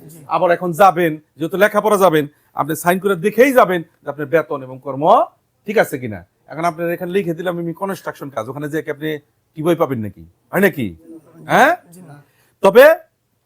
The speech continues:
Speaker 2: কর্মীর ভিসার পেশা কখনো তার কর্ম নির্ধারণ করে না। অর্থাৎ পেশা যাই হোক না কেন, আপনার এগ্রিমেন্ট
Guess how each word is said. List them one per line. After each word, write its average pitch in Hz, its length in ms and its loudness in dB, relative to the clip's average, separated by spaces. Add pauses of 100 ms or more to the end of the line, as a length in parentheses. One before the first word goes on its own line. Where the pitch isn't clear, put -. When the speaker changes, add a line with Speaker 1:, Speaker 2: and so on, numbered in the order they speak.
(720)
Speaker 2:
কর্মীর 220 440 4
ভিসার 175 380 2
পেশা 240 400 -2
কখনো 196 240 -6
তার 170 120 -10
কর্ম 160 260 -8
নির্ধারণ 110 320 -10
করে 95 160 -16
না। 85 140 -20
অর্থাৎ - 200 -18
পেশা 233 360 2
যাই 269 180 6
হোক 214 200 -4
না 202 60 -10
কেন, 170 160 -12 (500)
আপনার - 240 -10 (140)
এগ্রিমেন্ট 208 640 -4